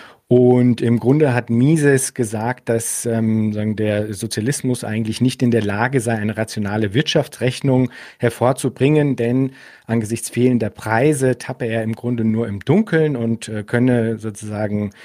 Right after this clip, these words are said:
dadurch, dass es keine Vergleichbarkeit, keine Kommensurabilität gibt zwischen den Dingen, im Grunde nicht sagen,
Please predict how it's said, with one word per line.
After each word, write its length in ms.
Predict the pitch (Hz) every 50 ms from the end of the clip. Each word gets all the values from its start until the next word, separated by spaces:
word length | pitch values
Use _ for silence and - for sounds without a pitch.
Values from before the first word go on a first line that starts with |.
| - - - -
dadurch, 240 | - 113 104 104 101
dass 180 | - 104 - -
es 120 | 107 -
keine 280 | - - 110 107 107 101
Vergleichbarkeit, 840 | - 104 - - 107 135 156 - - 143 123 - - 120 120 123 -
keine 260 | - 117 107 101 98
Kommensurabilität 1200 | - - 113 110 107 101 104 107 - 101 101 - 107 98 92 101 98 - - 127 139 143 - -
gibt 200 | - 131 - -
zwischen 280 | - - 107 - 120 110
den 180 | 110 107 104
Dingen, 300 | 95 113 113 120 117 113
im 100 | 107 107
Grunde 300 | 101 - 120 120 110 104
nicht 240 | 104 113 110 - -
sagen, 420 | - 101 101 107 110 113 110 107